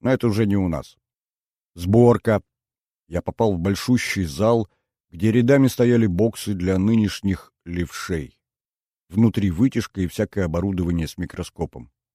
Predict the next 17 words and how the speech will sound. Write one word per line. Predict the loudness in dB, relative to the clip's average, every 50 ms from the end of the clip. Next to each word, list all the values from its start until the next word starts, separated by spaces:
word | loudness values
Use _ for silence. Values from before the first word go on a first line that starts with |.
| _ _ _
Сиди | -16 -6 -2 0 0
и | 0
работай. | 2 0 -2 0 -2 -4 -4 -4 -10 -20 _ _ _ _ _ _ _ _ _ _ _ _ _ _ _ _ _ _ _ _ _ _ _ _ -4
"Ультразвуковая | -2 -2 0 0 0 0 2 0 0 -2 0 0 0 2 4 4 2 2 0
сварка", | -2 -6 -4 -2 0 0 0 -2 -4 -8 -8 -8 -10 _ _ _ _ _ _ _ _
поясняет | -12 -12 -12 -12 -8 -8 -6 -4 -4 -6 -6 -6
Олег, | -4 -2 -2 -2 -2 -4 _ _ _ _ _ _ _ _
освоив | -16 -14 -12 -8 -4 -2 0 2 0 0 -2 -6
ухватки | -14 -14 -8 -4 -4 -4 -4 -6 -12 -8
заправского | -6 -6 -6 -4 -6 -6 -6 -6 -6 -4 -2 0 0 -2
гида. | -2 -4 -6 -8 -8 -12 -18 -20 _ _ _ _ _ _ _ _ _ _
"Микросхемы | -2 -2 0 2 0 0 0 0 0 0 2 2 4 2 2
тут | 0 -6 -12 -14 _ _ _ _ _ _ _
и | 0 4
военные, | 4 4 6 6 6 4 6 4 4 4 4 2 0 -2 -6 _
и | -6 -2
гражданские. | 0 0 0 0 0 -2 -2 -2 -2 -4 -6 -10 -14 -16 -18 -18